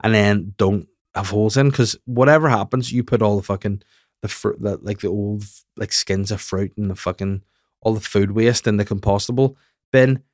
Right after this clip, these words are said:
And then for some reason, it makes its own vinegar at the bottom and it's, ugh, it's stinking. And if that bursts and gets on you,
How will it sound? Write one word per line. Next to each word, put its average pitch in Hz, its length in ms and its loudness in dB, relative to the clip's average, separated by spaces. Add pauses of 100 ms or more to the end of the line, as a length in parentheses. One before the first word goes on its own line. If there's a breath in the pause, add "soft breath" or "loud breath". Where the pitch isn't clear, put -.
(180)
And 107 100 2
then 110 180 4
for 117 120 -6
some 123 200 2
reason, 104 320 0
it 101 160 -2
makes 101 320 -2
its - 140 -6
own 101 160 0
vinegar 104 540 -4
at 107 80 -10
the 113 80 -2
bottom 101 440 -2
and 120 100 -2
it's, - 200 -6
ugh, 131 300 2
it's - 140 -6
stinking. 113 360 0
And 113 80 2
if - 60 -8
that 123 240 4
bursts 113 280 0
and 104 80 -16
gets 104 240 -2
on 135 140 4
you, 147 160 2